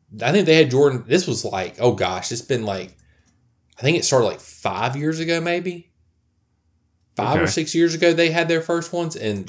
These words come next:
Speaker 1: the, the,
Speaker 2: Oh,
Speaker 1: the
Speaker 2: they even
Speaker 1: P S G
Speaker 2: got some shoes.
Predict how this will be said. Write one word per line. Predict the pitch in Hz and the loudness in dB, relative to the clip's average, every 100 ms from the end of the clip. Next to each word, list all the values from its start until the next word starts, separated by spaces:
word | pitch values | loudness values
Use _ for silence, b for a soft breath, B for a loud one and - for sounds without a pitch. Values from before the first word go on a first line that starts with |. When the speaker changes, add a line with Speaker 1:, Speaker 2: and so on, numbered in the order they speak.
| - | -8
Speaker 1:
the, | 110 92 87 _ | -4 -4 -6 _
the, | - | -4
Speaker 2:
Oh, | 175 175 165 147 135 117 98 90 82 - | -4 -4 -4 -2 -2 -2 -2 -4 -8 -8
Speaker 1:
the | 113 | -8
Speaker 2:
they | 104 143 | -4 -4
even | 165 147 | 0 4
Speaker 1:
P | 165 | 6
S | 160 | 6
G | 143 | 0
Speaker 2:
got | |
some | |
shoes. | 139 123 131 170 113 87 - - | -2 0 2 4 4 2 -4 -8